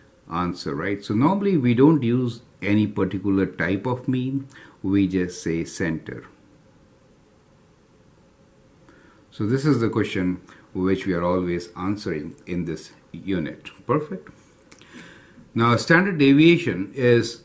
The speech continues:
a very good parameter, but before that let's understand few related word, which is deviation. <clears throat> So when,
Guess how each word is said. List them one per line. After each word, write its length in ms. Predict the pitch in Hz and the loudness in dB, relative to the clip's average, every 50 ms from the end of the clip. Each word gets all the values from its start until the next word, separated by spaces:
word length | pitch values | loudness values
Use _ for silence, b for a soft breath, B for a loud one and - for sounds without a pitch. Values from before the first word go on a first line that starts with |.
| _ - | _ -6
a 120 | 117 117 113 | -2 2 4
very 280 | 117 131 135 135 135 | 6 8 8 8 8
good 420 | 131 113 120 117 107 - - - - - | 6 4 2 0 0 -2 -6 -10 -6 -2
parameter, 680 | 127 110 104 101 101 101 101 104 104 - 151 170 170 - - - - _ _ b b b b b b b | 0 2 2 2 2 2 2 0 -2 -4 -4 -4 -4 -8 -12 -20 -20 _ _ b b b b b b b
but 100 | - 107 | -4 -2
before 340 | 101 117 120 120 - 160 160 | 2 2 2 4 4 4 4
that 280 | 147 110 95 95 - 117 | 6 4 0 -2 -2 -2
let's 240 | 113 113 110 - 117 | -2 -2 0 0 0
understand 640 | 104 104 101 101 - - 101 95 90 90 90 90 - | 0 0 0 -2 -2 0 0 0 0 0 -2 -4 -6
few 400 | - - - 120 113 107 104 107 107 | -10 -4 0 0 2 2 0 -2 -4
related 600 | 104 104 98 98 98 101 107 107 107 107 90 80 | -6 -6 -4 -2 0 0 0 0 -2 -6 -6 -6
word, 360 | 82 80 80 80 104 139 143 - - _ b b b b b b b b | -6 -6 -6 -4 -6 -6 -8 -12 -18 _ b b b b b b b b
which 320 | 104 101 107 101 101 - | 2 2 2 2 2 2
is 280 | 107 104 101 98 - - - - 120 | 2 2 0 0 -4 -8 -12 -4 2
deviation. 680 | 117 175 240 240 196 - - - - - - - - - - _ - | 2 4 4 2 0 -2 -4 -4 -8 -10 -12 -12 -12 -16 -8 _ -2
<clears throat> 520 | - - - - - - - - - - - - - - - _ _ _ _ _ _ _ _ _ _ _ _ _ _ _ _ _ _ _ _ _ _ _ _ _ _ _ _ _ _ _ _ _ _ _ _ _ _ _ _ _ _ _ _ _ _ _ _ _ _ _ _ _ _ _ _ _ _ _ _ _ _ _ _ _ _ _ _ _ _ _ B B B B B B B B B B B | 0 2 2 4 4 4 2 2 0 -4 -14 -20 -20 -20 -20 _ _ _ _ _ _ _ _ _ _ _ _ _ _ _ _ _ _ _ _ _ _ _ _ _ _ _ _ _ _ _ _ _ _ _ _ _ _ _ _ _ _ _ _ _ _ _ _ _ _ _ _ _ _ _ _ _ _ _ _ _ _ _ _ _ _ _ _ _ _ _ B B B B B B B B B B B
So 160 | B - 160 | B 2 4
when, 200 | 156 170 196 220 | 6 8 6 6